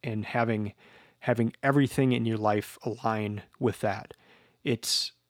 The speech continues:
it's beautiful in that sense. Uh, if you are a lover of C S Lewis, of Tolkien's work, I, I think you will enjoy MacDonald. I, I liked this book. He has, he has plenty of others. If you're into fantasy, he has some fantasy books.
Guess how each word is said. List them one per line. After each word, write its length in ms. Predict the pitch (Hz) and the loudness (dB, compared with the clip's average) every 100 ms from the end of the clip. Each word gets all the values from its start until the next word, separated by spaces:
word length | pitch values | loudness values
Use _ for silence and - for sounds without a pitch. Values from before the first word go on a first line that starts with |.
| _ | _
it's 200 | - 117 | -6 -6
beautiful 600 | 110 131 127 117 101 98 - _ _ | -4 4 4 4 2 0 -4 _ _
in 120 | 131 | -4
that 200 | 107 107 | -4 -4
sense. 420 | - 107 101 - - _ _ - - - - _ | -4 -6 -8 -12 -14 _ _ -20 -20 -20 -20 _
Uh, 160 | 107 113 | -4 -2
if 200 | - - | -4 -2
you 400 | 131 127 123 120 - - | 4 6 6 4 2 0
are 140 | 117 | 4
a 100 | 113 | 4
lover 440 | 113 127 127 127 127 | 6 6 8 6 6
of 180 | 123 107 | 0 2
C 180 | - 127 | 4 4
S 200 | 110 - | 4 6
Lewis, 420 | 143 143 127 - | 8 8 6 0
of 420 | - 110 107 - _ _ _ _ | 0 0 -2 -10 _ _ _ _
Tolkien's 460 | - 143 147 123 113 | 6 8 8 2 6
work, 400 | 123 117 - - - - _ | 6 6 2 -18 -20 -20 _
I, 220 | 135 127 | 4 4
I 100 | - | 2
think 280 | 127 156 131 | 4 4 6
you 80 | 139 | 6
will 120 | 120 | 6
enjoy 540 | 117 110 113 107 104 - _ _ _ | 6 6 6 6 2 -2 _ _ _
MacDonald. 520 | - 110 113 101 95 104 - - - | -2 2 2 2 0 -8 -16 -20 0
I, 160 | 123 123 | 2 4
I 120 | 127 | 6
liked 280 | 127 127 135 | 8 8 8
this 160 | 139 127 | 4 6
book. 320 | 139 143 - 131 | 6 6 4 -2
He 140 | 120 | 2
has, 140 | 113 - | 2 0
he 140 | 123 | 0
has 140 | 113 | 0
plenty 320 | - - 127 127 | -2 2 4 6
of 100 | 120 | 6
others. 320 | 127 139 127 | 6 6 4
If 120 | 117 | 0
you're 140 | 120 | 2
into 120 | 113 113 | 4 2
fantasy, 540 | 123 117 117 135 127 | 2 2 2 4 2
he 140 | 117 | 2
has 120 | 110 - | 0 0
some 120 | 113 | -2
fantasy 380 | - 120 120 117 | 0 2 0 2
books. 380 | 123 123 - | 2 2 -4